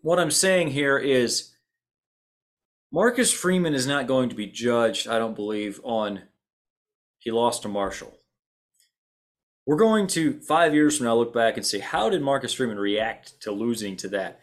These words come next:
Did it, did it all go downhill from there and things just fell apart and he never figured it out? Or did he learn from it and start figuring things out?"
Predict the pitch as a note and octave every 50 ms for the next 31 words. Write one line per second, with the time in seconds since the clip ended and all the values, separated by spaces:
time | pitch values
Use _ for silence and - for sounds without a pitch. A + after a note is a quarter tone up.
0 | _ - _ _ _ - A#2+ B2+ C3+ C3 - - D3 D3 C#3 C3+ C#3 D3+ F#3 G3
1 | F#3 E3+ C#3+ B2+ C3 B2+ B2 A#2+ G#2 G#2+ A2+ A#2 A#2 A#2 A#2 A2 G#2+ G#2 G2+ G#2
2 | G#2+ G#2+ A2 - _ _ - A2+ G#2+ - C3 C3 B2 A2+ - A#2 A2 - - -
3 | A2 G#2+ G2+ G2 - - G#2 G2+ G2+ G#2 G#2 - - - G#2+ A2 A#2 A2+ A2 G#2+
4 | A2 A2 A2 G#2 G2 - - _ _ _ - - - A#2+ A#2 A#2 A2 G#2 F2 D#2
5 | D#2+ F2+ G#2 A#2+ - - - - _ _ _ _ _ _ _ _ - - - -
6 | B2+ B2+ C3 C3 A#2+ A#2+ B2+ A#2+ A#2 B2 C3 C3+ C3+ C3 - - B2 A#2 A2+ A#2
7 | A2+ A2 - - _ _ _ _ _ - A#2+ A2+ G#2+ - A2 G2+ - - - G#2
8 | G2 G2 F#2+ F#2+ F2+ - F#2 F2+ F2+ - E2+ - - -